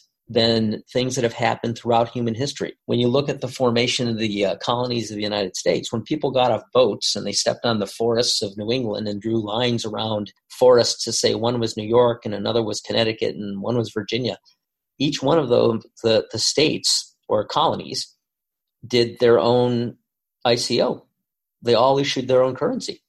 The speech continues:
And that's nothing new, you know? So I think we're, we're basically in these, you know, series of repeat behavior patterns that, uh, culminate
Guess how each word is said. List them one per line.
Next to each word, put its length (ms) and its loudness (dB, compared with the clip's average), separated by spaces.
And 380 0
that's 200 0
nothing 300 -2
new, 360 -2
you 80 -4
know? 60 0
So 180 2
I 80 4
think 360 -2
we're, 500 4
we're 480 2
basically 560 -2
in 100 2
these, 320 -2
you 80 -6
know, 120 2
series 600 2
of 180 0
repeat 640 -4
behavior 500 2
patterns 720 -2
that, 320 0
uh, 240 2
culminate 760 0